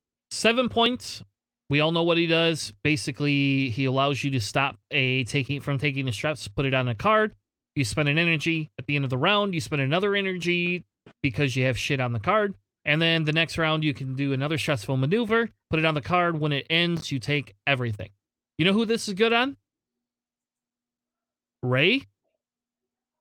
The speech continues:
with Cor-, Corcella. <laughs> Like, it's just, like, like, if you're gonna bring Corcella, you might as well bring Rey. And it's an illicit upgrade. I wanna know why I can't have Babu Frink and Separatists.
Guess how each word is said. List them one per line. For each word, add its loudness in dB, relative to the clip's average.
with 0
Cor-, 0
Corcella. -2
<laughs> -16
Like, 0
it's -6
just, -8
like, 0
like, 4
if 0
you're 2
gonna 0
bring 2
Corcella, 2
you 0
might 0
as -4
well -4
bring -2
Rey. -6
And 4
it's 0
an 2
illicit 0
upgrade. -8
I 4
wanna 2
know 4
why 4
I 2
can't -2
have 2
Babu 2
Frink -2
and -2
Separatists. -8